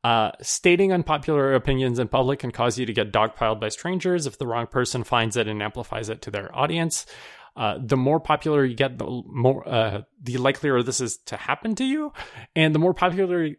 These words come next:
you get, the less human you're allowed to be because your screw-ups will be judged much more harshly than if someone with, like, two followers, uh, screws up in public.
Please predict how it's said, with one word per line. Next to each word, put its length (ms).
you 220
get, 320
the 80
less 320
human 260
you're 200
allowed 300
to 60
be 280
because 340
your 140
screw-ups 560
will 120
be 220
judged 400
much 260
more 140
harshly 540
than 240
if 200
someone 440
with, 160
like, 160
two 120
followers, 600
uh, 200
screws 320
up 160
in 100
public. 320